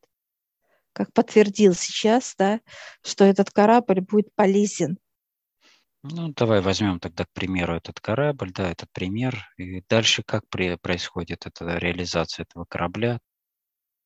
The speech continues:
Speaker 2: Это отдаётся туда тем, кто, м, как отвечает за разработку, за реализацию, вот,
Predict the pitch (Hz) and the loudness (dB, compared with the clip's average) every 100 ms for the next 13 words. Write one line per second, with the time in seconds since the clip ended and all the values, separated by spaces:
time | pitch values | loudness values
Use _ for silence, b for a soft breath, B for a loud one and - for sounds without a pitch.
0 | _ b b - - 98 92 107 107 - | _ b b -10 -2 -2 0 0 0 -2
1 | 101 - 98 104 95 - 101 95 - - | -8 -8 -4 -2 -2 -2 -4 -4 -8 -6
2 | 98 92 90 _ _ _ _ _ _ _ | -2 -2 -4 _ _ _ _ _ _ _
3 | _ _ _ _ 95 87 92 98 - - | _ _ _ _ -20 -20 -20 -20 -18 -14
4 | - - 101 - 98 90 92 95 90 87 | -12 -8 -4 -2 0 -2 0 0 2 -2
5 | 87 98 95 98 101 107 147 - - 117 | -4 -4 -2 -2 -2 0 0 -2 -6 -8
6 | 104 92 87 90 87 98 92 - 87 87 | -4 -4 -4 -6 -4 -4 -4 -8 -10 -10
7 | 87 | -12